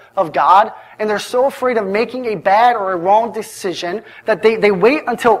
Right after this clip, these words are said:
all uncertainty is removed before they take the next step, and by then, they've trusted not in God, but themselves.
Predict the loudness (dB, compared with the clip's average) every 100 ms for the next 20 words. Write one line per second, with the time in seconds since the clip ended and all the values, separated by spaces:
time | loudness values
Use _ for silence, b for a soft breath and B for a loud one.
0 | 2 4 4 2 -2 -6 -10 -6 -6 -6
1 | -10 -8 -8 -8 -8 -10 -8 -8 -6 -8
2 | -8 -6 -4 -4 -4 -6 -6 -6 -8 -2
3 | -2 -2 -12 -8 2 2 2 -4 B B
4 | B B B B B -8 0 0 0 -6
5 | -8 -14 _ _ _ -12 -12 -8 -8 -8
6 | -12 -8 -6 -6 -10 -10 -10 -12 -18 -20
7 | -20 -20 _ -18 -18 -20 _